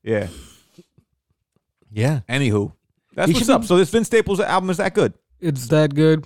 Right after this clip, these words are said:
Speaker 3: and it's short too.
Speaker 2: I
Speaker 3: I
Speaker 2: like
Speaker 3: love
Speaker 2: that.
Speaker 3: it.
Speaker 1: What's
Speaker 3: It's
Speaker 1: the
Speaker 3: like,
Speaker 1: best song?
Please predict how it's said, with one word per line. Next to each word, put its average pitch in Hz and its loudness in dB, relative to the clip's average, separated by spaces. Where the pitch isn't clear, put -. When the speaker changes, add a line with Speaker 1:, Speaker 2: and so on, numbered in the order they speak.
Speaker 3:
and 143 -2
it's 120 -2
short - -4
too. 117 -8
Speaker 2:
I 131 -4
Speaker 3:
I 120 4
Speaker 2:
like 123 4
Speaker 3:
love 135 4
Speaker 2:
that. 135 2
Speaker 3:
it. 123 -18
Speaker 1:
What's 160 0
Speaker 3:
It's - -8
Speaker 1:
the 160 0
Speaker 3:
like, 156 6
Speaker 1:
best 175 2
song? 107 -2